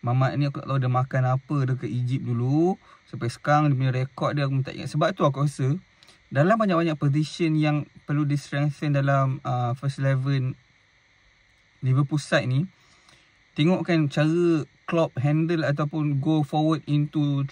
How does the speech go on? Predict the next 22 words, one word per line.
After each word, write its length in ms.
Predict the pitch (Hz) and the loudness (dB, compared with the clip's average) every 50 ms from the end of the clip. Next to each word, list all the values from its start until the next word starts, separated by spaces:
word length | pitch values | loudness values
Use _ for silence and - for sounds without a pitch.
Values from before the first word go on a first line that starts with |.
| - - | -10 -10
uh, 160 | - 139 135 - | -6 -4 -4 -2
transfer 320 | - 147 143 - - 156 | 0 -2 -2 -2 -2 -2
business, 560 | 143 143 143 - 151 147 143 139 135 139 135 | 0 0 0 0 0 0 2 2 2 0 0
transfer 240 | - 143 143 139 143 | 0 0 0 0 0
window. 400 | 135 143 143 143 131 131 139 147 - _ _ _ _ _ _ _ - - _ _ _ _ _ _ _ _ _ _ _ _ _ _ _ - | 0 0 2 2 2 0 0 -2 -4 _ _ _ _ _ _ _ -20 -20 _ _ _ _ _ _ _ _ _ _ _ _ _ _ _ 2
Ni 80 | 156 | 2
bukan 240 | 185 185 180 185 156 | 2 4 2 2 2
position 400 | 143 139 151 151 143 - 156 143 | 2 2 2 2 2 0 0 0
yang 80 | 143 143 | 2 2
macam 160 | 143 139 151 | 2 2 0
dia 160 | 135 139 135 | 0 0 0
runsing. 480 | 131 131 135 139 - - 110 113 120 - | 2 2 0 0 0 -2 -4 -4 -4 -4
Tak 160 | - - 185 | -4 -4 -2
pernah 160 | 196 208 190 | -2 0 0
pun 160 | 160 151 151 | 2 2 0
aku 80 | 139 135 | -2 -2
tengok 160 | - 147 - 135 139 | -4 -6 -2 -2 -2
dia 80 | 139 | -2
cuba 320 | - 143 139 139 135 127 - - | -2 -2 -2 -2 -2 -4 -6 -10
strengthen 560 | - - - - 151 143 143 - - 139 131 | -16 -12 -6 -2 0 0 0 0 -2 -2 -2
position 320 | 139 131 127 127 - 135 123 | -2 -2 -4 -4 -2 -2 -2
ni. 160 | 117 113 120 | -2 -4 -6